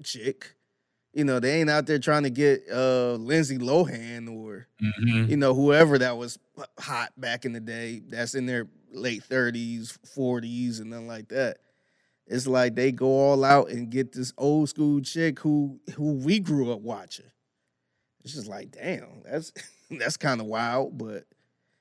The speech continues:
Speaker 1: like, I don't know what it is. And then not to mention, man, I, I think the, the younger generation just like spending money on chicks. They, they just like that type of a deal. And of course, the older ones, it's like, hell yeah, like,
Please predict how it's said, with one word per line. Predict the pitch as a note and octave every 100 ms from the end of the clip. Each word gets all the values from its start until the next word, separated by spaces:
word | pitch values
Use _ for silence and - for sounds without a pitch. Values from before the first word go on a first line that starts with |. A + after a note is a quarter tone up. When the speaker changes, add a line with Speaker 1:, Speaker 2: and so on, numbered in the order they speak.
| _
Speaker 1:
like, | F#2+ G2+
I | D3+
don't | A#3+
know | D3
what | B2 D3 C3
it | A#2
is. | A2+ G#2+ A2
And | A2+
then | D3 C#3
not | C3 B2
to | A2+
mention, | B2+ B2+ - G#2
man, | G#2+ A2 A2 G#2
I, | A2 - _ _ _
I | A#2+
think | A2+ B2+ G2
the, | G#2+ G#2 _ _
the | A#2
younger | A2 C3 A#2+
generation | A2 B2+ A2 A#2+ B2 A2+ G#2
just | G#2 A2+ G#2
like | A2 A2+ - _ _ -
spending | - A2+ B2 A#2
money | B2+ C3+ A#2
on | A2+ G#2+
chicks. | - G#2 - - - - _ _ _ _
They, | - A2 - -
they | G#2
just | A2 F#2+ A2+ F#2+
like | G#2+ A#2+
that | A#2 A#2
type | - A#2+ A2+
of | A2+ - B1+ _ _
a | G#2
deal. | G#2+ B2 C#3 A#2 G#2+ - _ _ _ _ -
And | G#2+ G#2
of |
course, | - C3 B2
the | G#2
older | G2+ C3+ D3 A#2+
ones, | A2+ A2 A2
it's | G#2
like, | G#2+ G2+
hell | F3 C#3+ D3+
yeah, | D3+ F3+ D3 A2+
like, | A2+ G#2